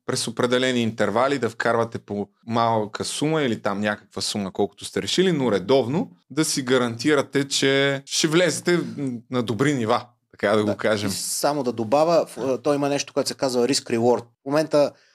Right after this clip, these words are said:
Speaker 2: риска е лимитиран, защото даната ги знаеме горе-долу, ги виждаме, те са няколко, но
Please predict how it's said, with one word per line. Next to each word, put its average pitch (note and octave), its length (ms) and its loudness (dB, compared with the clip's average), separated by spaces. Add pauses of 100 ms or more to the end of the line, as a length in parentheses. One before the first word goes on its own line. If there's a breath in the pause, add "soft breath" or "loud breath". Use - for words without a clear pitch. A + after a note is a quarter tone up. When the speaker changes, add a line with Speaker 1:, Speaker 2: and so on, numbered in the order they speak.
(220 soft breath)
Speaker 2:
риска D3+ 680 2
е A#2+ 100 0
лимитиран, A#2 760 -2
защото B2+ 840 -2
даната B2+ 360 0
ги G2+ 120 -8
знаеме G2+ 380 -2
горе-долу, G2+ 460 -4
ги G2+ 140 -8
виждаме, G#2+ 420 -4
те F#2+ 140 -6
са - 120 -8
няколко, F#2+ 580 -6 (160)
но B2 800 4